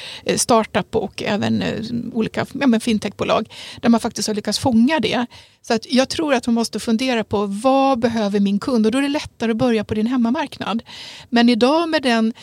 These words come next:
de plattformar vi har, vi kan bara titta på Swish. Vi var tjugofem personer, så hade vi outsourcat en del, eh, teknik och så naturligtvis,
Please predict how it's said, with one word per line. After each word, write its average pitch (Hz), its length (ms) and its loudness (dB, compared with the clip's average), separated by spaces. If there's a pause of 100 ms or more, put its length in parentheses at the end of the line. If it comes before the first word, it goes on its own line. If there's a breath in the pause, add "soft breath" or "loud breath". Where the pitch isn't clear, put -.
(240 loud breath)
de 233 160 -2
plattformar - 560 -2
vi 214 80 -2
har, 226 80 0
vi 220 60 -6
kan 302 120 -4
bara 285 100 2
titta 247 200 -6
på 208 100 -4
Swish. - 360 0
Vi 240 60 -2
var 269 120 0
tjugofem 220 360 -2
personer, 226 460 0
så 202 100 -4
hade 202 100 -4
vi 208 80 -2
outsourcat 214 640 0
en 214 80 0
del, - 320 -2
eh, 208 500 -4
teknik 220 400 -2
och 196 60 -4
så 208 120 -2
naturligtvis, - 760 -2